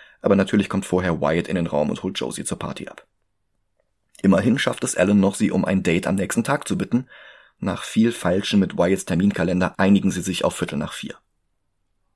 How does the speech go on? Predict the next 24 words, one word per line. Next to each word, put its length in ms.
Auf 100
der 100
Party 280
stehen 200
die 80
Pussycats 440
komplett 300
im 80
Mittelpunkt 480
und 80
fühlen 300
sich 200
unwohl. 440
Dann 140
kommt 160
Fiona 400
dazu 320
und 140
entführt 320
die 60
drei 180
in 80
ihr 100
Schlafzimmer, 720